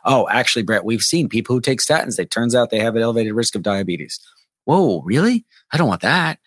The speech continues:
Okay, let me th-, let me re-engage with the cardiologist with this insight. So part of the triangulation logic is an acceptance and admission that every perspective is biased, limited,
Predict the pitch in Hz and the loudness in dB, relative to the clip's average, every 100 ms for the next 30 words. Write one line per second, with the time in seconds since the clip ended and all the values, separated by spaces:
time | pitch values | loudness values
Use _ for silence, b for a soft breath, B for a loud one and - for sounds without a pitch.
0 | _ _ _ _ - 147 147 107 139 - | _ _ _ _ -2 0 0 2 0 0
1 | - 127 147 117 139 151 - _ _ 117 | -2 0 2 2 2 0 -6 _ _ 0
2 | 113 131 143 101 110 117 123 117 117 139 | 2 4 2 0 -2 0 2 2 2 2
3 | 120 98 104 107 107 127 - 76 - _ | 0 -2 -4 -4 0 0 0 -4 -8 _
4 | _ _ _ B B B B - 131 120 | _ _ _ B B B B 0 2 2
5 | - b b b _ _ - 254 202 139 | -2 b b b _ _ -2 0 0 -2
6 | - 131 123 113 117 156 - 101 92 87 | -2 0 0 2 2 0 -2 -2 0 -2
7 | 87 98 101 101 98 95 - - 113 - | -2 -4 -4 -2 -2 0 -2 -2 -4 -2
8 | 131 131 - - 98 85 90 101 110 - | -2 -2 -4 -4 -6 -4 0 0 0 -4
9 | 78 71 - _ _ _ _ _ - - | -6 -10 -18 _ _ _ _ _ -8 -8
10 | - 104 101 113 110 - 104 - 87 85 | -4 -4 0 0 -2 -4 -2 -2 -2 -6
11 | _ 82 80 - 87 - - 85 87 104 | _ -8 -8 -12 -10 -10 -8 -6 -4 -4
12 | 117 - - - _ _ _ 98 98 104 | -2 -2 -4 -14 _ _ _ -2 0 -2
13 | - 98 95 | -2 -4 -4